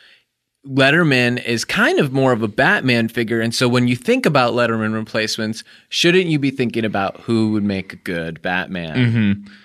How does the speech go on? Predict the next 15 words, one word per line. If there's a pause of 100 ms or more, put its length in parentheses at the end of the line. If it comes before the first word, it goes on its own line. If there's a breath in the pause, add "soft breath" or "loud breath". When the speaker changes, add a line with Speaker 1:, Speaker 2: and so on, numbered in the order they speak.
(500 loud breath)
Speaker 2:
We've (600)
gone
over
some
of
these
people
before
who
would
also
all
be
good
Lettermans